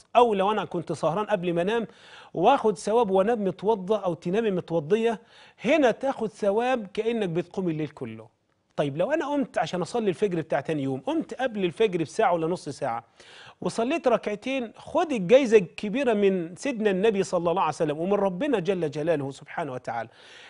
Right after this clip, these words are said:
هنا ربنا في وقت ال-، السحر ده نسمع القرآن الكريم لما الآية بتقول: "ومن الليل فتهجد به". ليه يا رب؟ "فتهجد به نافلة لك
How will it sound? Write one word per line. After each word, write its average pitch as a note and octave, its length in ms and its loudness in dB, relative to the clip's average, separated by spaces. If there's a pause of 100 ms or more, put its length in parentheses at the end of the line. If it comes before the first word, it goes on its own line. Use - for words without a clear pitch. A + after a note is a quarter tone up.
هنا C#4 280 6
ربنا A3+ 580 0
في - 200 -4
وقت A3 380 2
ال-، E3+ 420 -4
السحر G3 420 4
ده A#3 220 0 (440)
نسمع A3+ 360 -2
القرآن F#3+ 420 -4
الكريم G3+ 480 -4
لما D#3 280 -2
الآية G#3 320 -2
بتقول: G#3+ 580 -4 (540)
"ومن G3+ 400 4
الليل E3 680 -4 (380)
فتهجد D#3 960 -8
به". C#3 600 -8
ليه C#4+ 160 -2
يا A3 100 0
رب؟ G3 160 -4 (1040)
"فتهجد D#3 800 -4
به F3+ 320 -4
نافلة F3 480 -4 (120)
لك D#3 300 -10